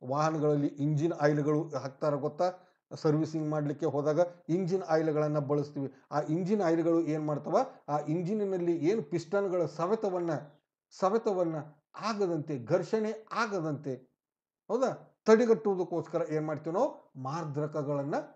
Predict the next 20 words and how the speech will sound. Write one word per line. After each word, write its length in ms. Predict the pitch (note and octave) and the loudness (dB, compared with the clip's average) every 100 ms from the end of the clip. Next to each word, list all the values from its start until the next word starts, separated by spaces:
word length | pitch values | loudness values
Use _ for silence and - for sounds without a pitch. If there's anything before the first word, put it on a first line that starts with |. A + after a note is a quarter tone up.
| C#3 | -6
ಬಳಸ್ತೀವಿ. 400 | C#3+ C#3 - C3+ | -4 -4 -6 -8
ಈ 240 | C3+ C3+ | -8 -8
ಮಾರ್ದ್ರಕಗಳು 920 | B2 B2+ D3 C3 C#3+ D3 C#3+ E3+ A3 - | -6 -6 -4 -6 -8 -4 -2 -2 -4 -8
ಅಂದ್ರ 160 | D3 G#3+ E4+ - _ _ | 0 2 2 -4 _ _
ಲುಬ್ರಿಕಂಟ್ಸ್. 760 | C3 C3+ D3 D3 D3 D3 C3+ - _ _ _ - | -2 2 2 0 -2 -4 -6 -10 _ _ _ -4
ಇದನ್ನ 240 | E3 D4 C4 - - | -2 -2 -4 -10 -6
ನೆನ್ಪಿಡ್ಬೇಕು. 640 | D#3+ D3+ D#3 C3+ B2+ D3 D3 | -4 -4 -6 -8 -8 -8 -4
ಇವೇನು? 640 | D3+ D#3+ F3+ C4 - - _ C3 | 0 2 2 0 0 -12 _ -8
ಘರ್ಷಣೆಯನ್ನ 720 | C3 D3 D#3+ E3 E3 E3 G3+ E4 - _ _ | -4 -2 -2 -4 -2 -4 -4 -6 -10 _ _
ಕಡಿಮೆ 340 | - G#3+ C#4+ A#3+ | -2 0 2 0
ಮಾಡಲಿಕ್ಕೆ 720 | G3+ F3+ E3+ D#3+ E3 D#3+ C3+ | 0 0 -2 -4 -4 -4 -2
ಬಳಸುವಂತ 520 | C#3+ C#3 C#3 C3+ F3 D#4+ - _ _ | -2 -2 -6 -6 -4 -4 -6 _ _
ಪದಾರ್ಥಗಳು. 800 | C#3+ C3 B2 - G#2+ A#2+ A2+ _ _ _ _ - | -8 -6 -10 -10 -10 -12 -14 _ _ _ _ 0
ಎಸ್? 220 | C#4 - - _ _ _ | 0 0 -10 _ _ _
ಓಕೆ. 340 | F3 E3+ C3 A2+ _ _ | 0 0 -4 -12 _ _
ಇನ್ನ 200 | A#3+ F4+ A#3 A3+ - _ _ - | -2 0 0 -2 -8 _ _ 4
ಚಕ್ರಗಳು 680 | B3+ C4 D#4+ D4+ C#4 A#3 - | 4 4 -2 2 2 2 2
ಏನ್ 180 | G3+ A3 | 2 4
ಮಾಡ್ತಾವ 320 | G#3 F3 F#3 | 0 -2 0
ಅಂತಂದ್ರ 380 | E3+ D3+ G#3+ C4 | 0 0 0 2